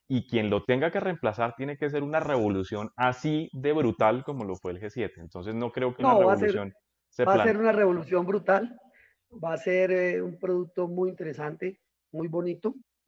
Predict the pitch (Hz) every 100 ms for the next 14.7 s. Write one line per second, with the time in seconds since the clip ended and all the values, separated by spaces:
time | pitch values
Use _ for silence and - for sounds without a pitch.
0 | _ _ _ _ _ _ 160 165 160 208
1 | 196 151 - 180 180 190 190 185 151 175
2 | 170 - 156 147 143 151 170 185 185 -
3 | - _ _ _ 170 160 156 160 151 147
4 | 143 _ _ _ _ 202 160 151 151 151
5 | 151 147 131 165 185 175 185 185 175 _
6 | - 190 196 185 180 170 170 165 - -
7 | _ _ _ 214 190 180 175 170 170 175
8 | 165 165 175 202 196 175 165 185 190 190
9 | 185 165 147 - _ _ _ _ _ -
10 | 156 151 151 147 _ - 147 151 151 151
11 | - 165 160 185 214 208 - - - 104
12 | 104 120 131 123 87 87 _ _ _ _
13 | _ _ _ _ _ 208 208 220 262 262
14 | 269 262 269 269 392 - -